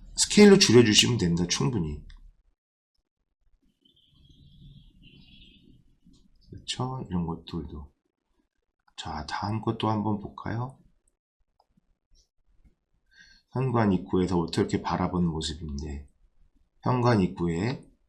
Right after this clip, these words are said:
현재 이렇게 좀 앉을 수 있는 부분들이 있죠. 거울 있고, 이런 것도 소스 충분히 가져오셔서 만드시면 되는 거고요. 이런 필름지들도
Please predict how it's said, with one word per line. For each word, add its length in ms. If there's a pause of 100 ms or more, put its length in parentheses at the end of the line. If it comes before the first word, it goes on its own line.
(180)
현재 200
이렇게 180
좀 140
앉을 340
수 140
있는 200
부분들이 520
있죠. 280
거울 400
있고, 520 (460)
이런 160
것도 380
소스 320
충분히 420
가져오셔서 540
만드시면 560
되는 240
거고요. 420 (1200)
이런 220
필름지들도 1200